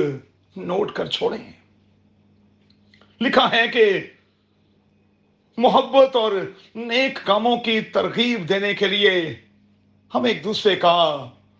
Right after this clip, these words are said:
لحاظ رکھیں۔ کہ میں اور آپ لحاظ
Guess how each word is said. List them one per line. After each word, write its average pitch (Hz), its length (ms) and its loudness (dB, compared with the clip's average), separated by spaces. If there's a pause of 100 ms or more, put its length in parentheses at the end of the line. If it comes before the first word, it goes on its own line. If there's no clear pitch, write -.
(200)
لحاظ 160 640 0 (920)
رکھیں۔ - 580 -12 (1200)
کہ 220 80 -12
میں 190 160 -8
اور 214 140 0
آپ 202 300 2 (1200)
لحاظ 170 600 0